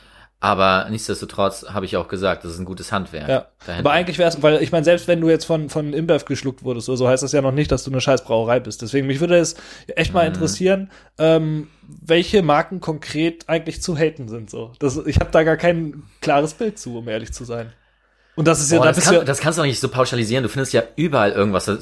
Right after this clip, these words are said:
Speaker 1: was sympathisch ist. Sei es, man rettet, äh, die Regenwälder. Oder die Küsten
Speaker 2: Oh
Speaker 1: Norddeutschlands.
Speaker 2: Gott, nein, aber ich meine jetzt so vom, vom Brauhandwerk. Also, wie viel macht dann noch der Mensch?
Speaker 1: Ja, aber, aber wenn, wenn es wirklich nur, nur darum geht, ähm,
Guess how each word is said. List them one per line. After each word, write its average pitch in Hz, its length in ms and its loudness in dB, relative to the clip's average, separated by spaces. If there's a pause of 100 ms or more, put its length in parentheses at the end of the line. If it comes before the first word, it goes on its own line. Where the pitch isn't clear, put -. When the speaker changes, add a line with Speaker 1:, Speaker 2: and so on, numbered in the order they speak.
(120)
Speaker 1:
was 107 140 -4
sympathisch 95 520 -2
ist. 92 100 -8
Sei 98 260 2
es, 131 180 -4
man 104 200 0
rettet, 113 400 -4
äh, 101 180 2
die 95 100 -4
Regenwälder. 82 720 -4 (340)
Oder 117 160 2
die 107 100 -2
Küsten 127 340 -4
Speaker 2:
Oh 104 60 2
Speaker 1:
Norddeutschlands. 113 560 0
Speaker 2:
Gott, - 80 -12
nein, 135 240 2
aber 139 180 2
ich 143 120 0
meine 156 140 2
jetzt 156 100 -2
so 147 280 0
vom, 143 240 -4
vom 135 280 -8
Brauhandwerk. 117 640 -4
Also, 120 260 -8 (280)
wie 151 120 0
viel 147 300 6
macht 156 240 0
dann 127 140 -2
noch 120 160 -6
der 120 100 -4
Mensch? 107 340 -10 (1120)
Speaker 1:
Ja, 127 220 2
aber, 98 240 2
aber 104 160 4
wenn, 127 160 0
wenn 127 80 0
es - 100 -10
wirklich 151 180 -6
nur, 127 160 -4
nur 120 120 0
darum 127 340 2
geht, 123 420 0
ähm, 107 420 0